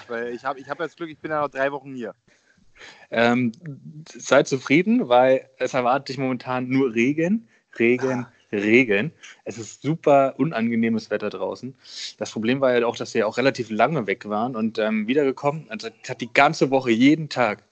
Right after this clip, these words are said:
Speaker 2: in Strömen gegossen und ich konnte noch nicht mal den Rasen mähen. Der Rasen hat jetzt, glaub ich, eine Höhe von einem halben Meter bald.
Speaker 1: <laughs>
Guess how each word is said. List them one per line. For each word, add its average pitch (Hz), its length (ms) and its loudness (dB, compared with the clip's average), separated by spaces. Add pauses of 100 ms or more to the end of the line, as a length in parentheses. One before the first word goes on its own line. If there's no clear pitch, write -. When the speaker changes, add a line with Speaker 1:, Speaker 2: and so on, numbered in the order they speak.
(260)
Speaker 2:
in 117 140 0
Strömen 139 540 4
gegossen 110 560 0 (760)
und 110 140 -4
ich 110 80 -8
konnte 131 240 0
noch 117 140 4
nicht 135 180 -2
mal 135 60 -2
den 123 120 0
Rasen 113 340 -2
mähen. 98 160 -2
Der 98 120 -2
Rasen 120 320 2
hat 120 120 -6
jetzt, 117 120 -12
glaub 117 180 0
ich, 113 60 -8
eine 110 100 -4
Höhe 127 220 4
von 120 200 -2
einem 110 220 -4
halben 113 240 -2
Meter 117 280 0
bald. 120 360 -4 (160)
Speaker 1:
<laughs> 123 120 -12